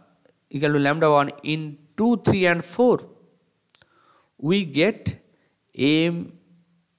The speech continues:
and N. If you put the value of lambda here, if you put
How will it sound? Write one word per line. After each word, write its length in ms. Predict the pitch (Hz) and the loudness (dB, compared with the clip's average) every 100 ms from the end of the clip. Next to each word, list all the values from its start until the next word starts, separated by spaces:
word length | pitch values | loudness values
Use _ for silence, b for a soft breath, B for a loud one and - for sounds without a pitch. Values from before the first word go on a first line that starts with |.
| _ _ - | _ _ -10
and 360 | 113 110 110 - | -4 -4 -6 -10
N. 420 | 101 104 92 101 - _ - | -6 -6 -6 -14 -20 _ -20
If 200 | - 131 | -18 -16
you 60 | |
put 400 | 120 - 202 208 | -14 -6 -6 -4
the 140 | 147 120 | -4 -2
value 240 | 117 120 | 0 0
of 120 | 113 | 0
lambda 480 | 113 110 123 113 151 | 0 -2 -4 -6 -6
here, 320 | 123 113 110 - | -6 -8 -8 -10
if 260 | - 110 - | -20 -18 -12
you 100 | 110 | -14
put 260 | - 113 | -10 -12